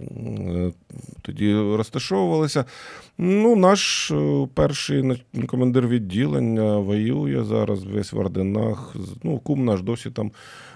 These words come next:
е, наш ровесник, але він поїхав туди, бо в прес-службу його не переводили, він зараз воює з ними. Е, от. Ну, звісно, в нашому віці воювати вже це більше ти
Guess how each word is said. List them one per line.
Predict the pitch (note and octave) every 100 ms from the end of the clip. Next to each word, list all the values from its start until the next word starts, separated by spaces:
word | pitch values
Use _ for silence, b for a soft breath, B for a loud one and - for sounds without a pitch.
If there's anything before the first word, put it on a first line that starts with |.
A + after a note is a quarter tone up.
| B -
е, | F#2+ G2+
наш | B2 -
ровесник, | A#2 A#2+ D#3+ C#3 A#2
але | G#2 G#2
він | G#2 G2+
поїхав | G#2 A2 A#2+ G2+
туди, | - G2+ G2+
бо | F#2 F#2+ F#2 F2+
в | F2+
прес-службу | - - - G2+ F2+ G2+
його | F#2 F#2+
не | F#2
переводили, | - F#2 F2+ F#2+ A#2 A#2+ G2+
він | G2 F#2+
зараз | F2+ F#2 E2+
воює | F2+ F2+ F2 F2 F2
з | F#2+
ними. | G#2+ B2 - B B B B B B B -
Е, | A2+
от. | A2 G#2+ G#2
Ну, | A#2+ B2+
звісно, | C#3 C3 G#2 G2+
в | F2+
нашому | G2 - G2+ F#2+
віці | F#2 -
воювати | F2+ F#2 F2+ F2 F#2+
вже | E2+ E2+
це | -
більше | G2 F#2+ - F#2+
ти | - F#2 F2+